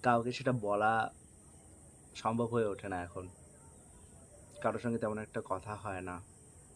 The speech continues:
WhatsApp-এ সবার রিপ্লাই দিই অবশ্যই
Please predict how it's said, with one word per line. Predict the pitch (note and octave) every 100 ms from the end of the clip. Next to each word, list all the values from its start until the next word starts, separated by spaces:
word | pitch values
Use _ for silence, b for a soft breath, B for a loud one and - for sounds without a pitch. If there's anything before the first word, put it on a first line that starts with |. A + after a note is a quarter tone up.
| - - - - - - - - - - - - - - - - - - - - -
WhatsApp-এ | C#3 C3+ D3+
সবার | D3 D3 C#3+
রিপ্লাই | C#3 D#3 C3
দিই | B2
অবশ্যই | B2+ B2+ - A#2